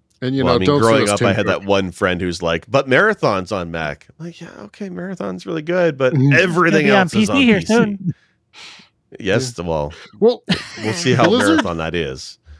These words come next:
Speaker 1: I think Blizzard used to release games on Mac. Wasn't StarCraft and Warcraft on Mac back in the days?
Speaker 3: Oh, yeah. Mm-hmm.
Speaker 1: Yeah.
Speaker 2: Okay.
Speaker 1: Like the O G.
Speaker 2: Yeah.
Speaker 1: In fact, I,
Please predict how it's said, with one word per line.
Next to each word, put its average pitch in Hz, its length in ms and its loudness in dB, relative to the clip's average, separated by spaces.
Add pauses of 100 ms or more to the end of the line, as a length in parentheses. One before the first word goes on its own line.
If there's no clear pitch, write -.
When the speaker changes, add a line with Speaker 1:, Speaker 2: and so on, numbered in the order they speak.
(520)
Speaker 1:
I 160 120 2
think 240 360 -2
Blizzard 175 460 0
used 180 380 -2
to 240 120 -4
release 147 380 0
games 123 340 0
on 120 220 2
Mac. 110 380 -2
Wasn't 185 280 2
StarCraft 156 680 0
and 131 80 -2
Warcraft 120 520 -2
on 127 160 0
Mac 117 520 -6
back 170 240 -4
in 185 80 -6
the 190 80 -4
days? 180 180 0
Speaker 3:
Oh, 262 60 4
yeah. 240 220 2 (760)
Mm-hmm. 175 80 0
Speaker 1:
Yeah. 147 260 2 (200)
Speaker 2:
Okay. 98 240 -4
Speaker 1:
Like 143 160 0
the 165 160 2
O 175 120 2
G. 196 200 -2
Speaker 2:
Yeah. 185 80 -2
Speaker 1:
In 156 80 0
fact, 180 280 0
I, 175 100 2